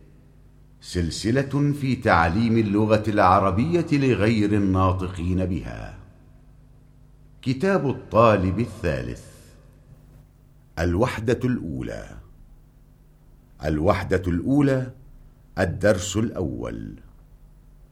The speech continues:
استمع إلى النص. المعجزة الخالدة.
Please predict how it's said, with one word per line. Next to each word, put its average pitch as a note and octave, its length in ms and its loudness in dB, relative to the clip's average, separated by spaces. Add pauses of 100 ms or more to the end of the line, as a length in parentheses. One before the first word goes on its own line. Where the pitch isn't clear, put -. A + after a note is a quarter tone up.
(460)
استمع C#3+ 600 0
إلى G#2 240 0
النص. - 680 -6 (2500)
المعجزة G#2 880 2
الخالدة. G#2+ 880 -2